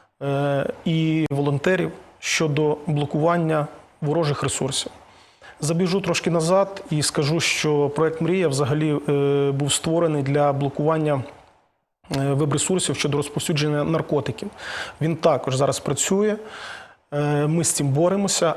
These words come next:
але все ж таки, е, що стосується кіберфронту, то я би закликав наших телеглядачів долучатися до цього проєкту. Він є в Telegram-каналі. Е, він називається «Стоп Раша МРІЯ». Е,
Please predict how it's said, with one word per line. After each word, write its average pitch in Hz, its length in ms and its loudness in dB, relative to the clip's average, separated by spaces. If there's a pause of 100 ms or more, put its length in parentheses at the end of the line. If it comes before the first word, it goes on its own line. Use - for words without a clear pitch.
але 156 240 4
все - 240 0
ж - 140 -2
таки, 147 380 -2
е, 139 400 2
що - 360 2
стосується - 520 -2
кіберфронту, 185 920 -2 (120)
то 143 420 0 (440)
я 147 200 0
би 139 420 0
закликав 139 560 0
наших 139 640 -2
телеглядачів 143 760 0 (480)
долучатися 147 640 0
до 127 80 -4
цього 143 280 0
проєкту. 175 480 0
Він 139 320 0
є 131 160 0
в 123 80 -6
Telegram-каналі. 147 840 0 (600)
Е, 143 640 0
він 156 180 0
називається 139 460 0
«Стоп - 320 -2
Раша 127 260 0
МРІЯ». 190 380 2 (1080)
Е, 143 440 0